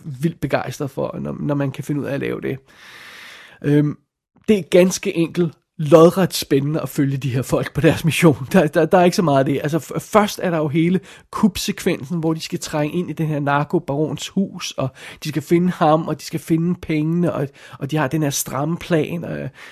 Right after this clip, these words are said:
den her timeline, og der er ikke noget, der må gå galt, og sådan noget. Og vi ved naturligvis, at der er et eller andet, der går galt, men, men hvor går det galt? Øh, hvordan går det galt? Hvornår går det galt? Og sådan noget. Det, det er nervepirrende, og det er effektivt fortalt med den her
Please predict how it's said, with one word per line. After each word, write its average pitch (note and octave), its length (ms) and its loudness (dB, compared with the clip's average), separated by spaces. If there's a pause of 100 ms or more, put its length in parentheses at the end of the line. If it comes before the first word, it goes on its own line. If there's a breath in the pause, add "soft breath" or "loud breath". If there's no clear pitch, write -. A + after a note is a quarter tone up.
den D3+ 140 -6
her C#3 60 0
timeline, D#3 800 2
og C#3+ 60 -6
der B2 60 -2
er - 40 0
ikke E3+ 140 -4
noget, D#3+ 140 2
der E3 60 2
må D3 140 0
gå C#3 140 -6
galt, C#3+ 440 -2
og C#3+ 60 -12
sådan E3+ 120 -8
noget. C3+ 180 -6 (460 loud breath)
Og F#3 260 6 (240 loud breath)
vi D3 240 0
ved B2+ 160 -4
naturligvis, F3 600 6
at D#3 120 2
der D#3+ 60 4
er C#3+ 40 6
et D#3+ 60 4
eller D#3 120 8
andet, D3+ 120 4
der D#3 60 0
går F#3 300 6
galt, - 340 0
men, D#3 180 -2 (140 soft breath)
men D3 200 -2
hvor F3 220 6
går E3+ 140 0
det C#3+ 100 -8
galt? B2 340 -8
Øh, C3 840 -8
hvordan E3+ 300 2
går F#3+ 100 6
det D3 100 2
galt? C3 220 2
Hvornår E3 300 2
går E3+ 140 2
det D3 80 0
galt? C3+ 300 0
Og C3+ 60 -10
sådan D#3 100 -6
noget. B2+ 180 -6
Det, D#3 80 -6 (380 loud breath)
det D#3+ 120 2
er D#3+ 40 -2
nervepirrende, E3+ 880 4
og - 120 -10
det D#3 80 -2
er - 300 -4
effektivt - 480 -8
fortalt - 520 -4
med D#3 80 -8
den D3 140 -6
her C3+ 180 -2